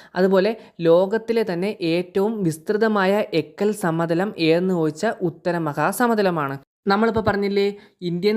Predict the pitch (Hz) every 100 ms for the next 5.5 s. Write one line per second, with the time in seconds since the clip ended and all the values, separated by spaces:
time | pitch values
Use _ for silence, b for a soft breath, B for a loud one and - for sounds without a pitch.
0 | 220 170 180 185 180 175 175 180 180 180
1 | 151 - 196 190 170 170 202 - 185 -
2 | 185 180 175 175 175 170 170 165 165 160
3 | 160 B B 165 180 180 180 220 B B
4 | 175 170 180 202 190 185 220 185 156 147
5 | 156 190 190 180